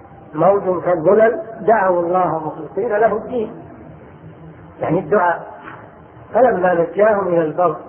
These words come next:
فمنهم مقتصد. في الآية الأخرى: "إذا هم يشركون"، "فلما نجاهم إلى البر إذا هم يشركون".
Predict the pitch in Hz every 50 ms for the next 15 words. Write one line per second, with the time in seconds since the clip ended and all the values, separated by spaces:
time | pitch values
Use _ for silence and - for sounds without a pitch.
0 | - - - - - - - - - - - - - - - - - - - 190
1 | 190 226 285 240 175 180 175 170 160 - - 196 180 - - - - - - -
2 | - - - - - - - - - - - - - - - - - - - -
3 | - - - - - - - - - - - - - - - - - - - -
4 | - - - - - - - - - - - - - - - - - - - -
5 | - - - - - - - - - - - - - - - - - - 151 165
6 | 180 185 180 160 180 170 202 202 220 233 240 226 220 - 226 202 214 214 214 208
7 | 208 208 214 208 240 262 226 202 - - - 180 175 180 170 180 175 170 165 156
8 | 151 196 208 190 175 170 165 156 147 147 180 214 254 269 - - - - - -
9 | - - - - - - - - - - 143 147 143 160 160 175 202 208 226 233
10 | 240 240 247 - - 208 220 - - 254 220 180 170